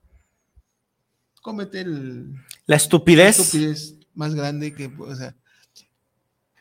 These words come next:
Speaker 1: cambia los colores de nuestra bandera mexicana, ¿sí? Y los pinta de guinda, o sea, esta es nuestra
Speaker 2: Esta es
Speaker 1: hermosa
Speaker 2: nuestra.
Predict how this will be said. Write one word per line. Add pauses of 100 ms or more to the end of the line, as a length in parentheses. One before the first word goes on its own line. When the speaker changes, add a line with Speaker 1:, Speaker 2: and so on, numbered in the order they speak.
(720)
Speaker 1:
cambia
los
colores
de
nuestra
bandera
mexicana, (340)
¿sí? (540)
Y
los
pinta
de
guinda, (140)
o
sea, (480)
esta
es
nuestra
Speaker 2:
Esta
es
Speaker 1:
hermosa
Speaker 2:
nuestra.